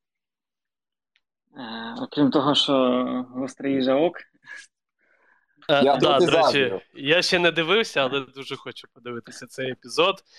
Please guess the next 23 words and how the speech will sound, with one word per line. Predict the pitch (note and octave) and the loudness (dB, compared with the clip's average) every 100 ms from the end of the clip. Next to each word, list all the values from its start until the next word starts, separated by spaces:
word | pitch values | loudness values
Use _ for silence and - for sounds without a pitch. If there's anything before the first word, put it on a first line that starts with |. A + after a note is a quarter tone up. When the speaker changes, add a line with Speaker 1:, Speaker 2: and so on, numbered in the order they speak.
| - C#3 | -16 -6
Speaker 2:
Якщо | - D#3+ | -2 2
можеш, | F3 D3 - | 0 0 -6
якраз | C3+ C#3 C#3 - | -6 -2 -2 -2
там | C3+ B2+ - | -10 -12 -8
коротко | C#3+ C3 - | -6 -6 -8
скажи, | - C3+ D3+ | -10 -6 -2
щоб | - A#2+ | -4 -4
всі | - C3 | -12 -10
розуміли, | A#2+ B2 A#2 A#2 A2+ | -10 -8 -4 -4 -6
про | - | -8
що | - B2 | -4 -2
йдеться. | A#2 B2+ C#3+ - - - _ _ _ _ _ | 0 -2 -2 -6 -8 -10 _ _ _ _ _
Speaker 1:
Е, | C#3+ C3 B2+ B2+ B2+ B2 | -6 -2 0 2 0 0
двадцять | B2 C3+ C#3 C3 C3+ C3+ | 0 2 2 0 -2 0
років | C3 C3+ B2+ | 0 0 -6
компанії | - - C3+ C3 B3 B3+ | -4 -2 2 2 4 2
Nix, | E3 F3 - - _ _ _ _ - _ | -2 -6 -14 -20 _ _ _ _ -20 _
е, | B2+ B2+ B2 | -2 2 2
які | B2 - C3 B2+ | 0 0 4 4
наші | B2+ B2+ - C3 A#2+ | 4 2 0 -2 -8
партнери | - - _ C#3+ D#3 D#3 D3+ D3 C#3+ C3 - _ _ | -12 -20 _ -4 -2 0 -2 -2 -2 -6 -10 _ _
ще | - - C3 A#2 | -12 -4 -4 -4
з | A#2 A#2+ A#2+ A#2 A2+ A2 | -4 0 0 0 -4 -10